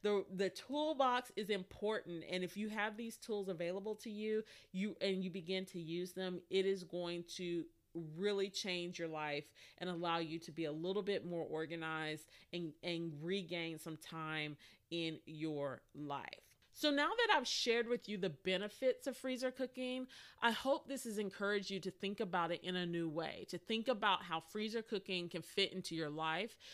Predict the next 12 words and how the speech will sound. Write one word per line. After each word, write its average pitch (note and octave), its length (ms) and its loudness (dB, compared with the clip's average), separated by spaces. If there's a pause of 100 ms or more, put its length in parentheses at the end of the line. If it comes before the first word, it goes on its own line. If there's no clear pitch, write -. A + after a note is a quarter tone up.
(140)
to - 200 -4
ease A#3+ 340 2
your G#3 120 2
stress F#3 500 2
and F3 120 0
overwhelm. D3+ 640 -4 (480)
So C4+ 200 10
now D4 480 8
what C4+ 180 8
I B3 80 8
wanna G#3+ 300 2
do D#3+ 420 2